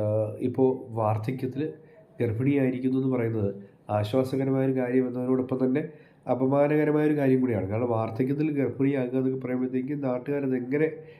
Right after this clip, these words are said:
ഏതൊരർത്ഥത്തിലെടുക്കും, എങ്ങനെയൊക്കെ അവർ പ്രതികരിക്കും എന്നുള്ളത് വ്യത്യസ്തമായ ഒരു കാര്യമാണ്. അതുകൊണ്ട് തന്നെ എലിസബത്ത് അവരുടെ മുമ്പിലേക്ക് പോയില്ല, അവരെ ഫേസ് ചെയ്തില്ല എന്ന് ലൂക്ക എഴുതി വയ്ക്കുന്നുണ്ട് സുവിശേഷത്തിൽ.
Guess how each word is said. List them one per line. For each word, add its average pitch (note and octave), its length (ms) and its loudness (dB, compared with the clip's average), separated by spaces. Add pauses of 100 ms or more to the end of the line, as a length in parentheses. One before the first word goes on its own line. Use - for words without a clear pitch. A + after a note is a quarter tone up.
(160)
ഏതൊരർത്ഥത്തിലെടുക്കും, C#3 1040 0
എങ്ങനെയൊക്കെ C#3 580 0
അവർ C3+ 160 2
പ്രതികരിക്കും B2+ 440 0
എന്നുള്ളത് C3 280 0
വ്യത്യസ്തമായ C3+ 440 -2
ഒരു C3+ 100 -2
കാര്യമാണ്. B2+ 240 -2
അതുകൊണ്ട് D3 340 2
തന്നെ D#3 180 0 (400)
എലിസബത്ത് C#3+ 420 2
അവരുടെ C#3+ 180 2
മുമ്പിലേക്ക് C#3 400 -2
പോയില്ല, C3 300 6
അവരെ C3 160 2
ഫേസ് B2+ 320 -2
ചെയ്തില്ല C#3+ 320 2
എന്ന് C#3+ 180 -2
ലൂക്ക C3+ 200 -2
എഴുതി C#3+ 380 2
വയ്ക്കുന്നുണ്ട് F#2 420 0 (720)
സുവിശേഷത്തിൽ. G#2 600 -4